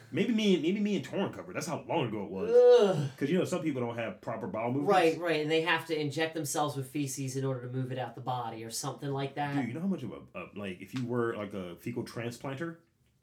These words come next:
Speaker 1: you know how much money that could bring you in a year?
Speaker 2: I don't know.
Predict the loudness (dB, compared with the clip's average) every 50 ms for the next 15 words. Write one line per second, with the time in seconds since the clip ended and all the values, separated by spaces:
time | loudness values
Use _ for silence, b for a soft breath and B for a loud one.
0 | _ _ -6 -2 0 0 0 0 0 0 0 0 0 -2 -4 -4 -6 -6 -6 -4
1 | -2 -2 -2 -2 -4 -4 -4 -4 -4 -4 -2 -2 -2 0 0 0 0 0 -2 -2
2 | -4 -4 -2 -2 0 -2 -2 -4 b